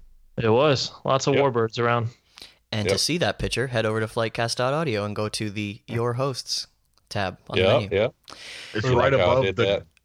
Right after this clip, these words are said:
Speaker 4: it's right above the goat picture.
Speaker 3: <laughs> Right beside, actually.
Speaker 2: <laughs>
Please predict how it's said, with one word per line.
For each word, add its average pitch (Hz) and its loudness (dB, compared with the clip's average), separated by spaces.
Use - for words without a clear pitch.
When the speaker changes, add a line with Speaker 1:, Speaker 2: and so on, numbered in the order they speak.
Speaker 4:
it's - -16
right 113 2
above 110 2
the 95 0
goat 98 -2
picture. - -6
Speaker 3:
<laughs> - 0
Right 135 0
beside, 135 4
actually. 101 0
Speaker 2:
<laughs> - -2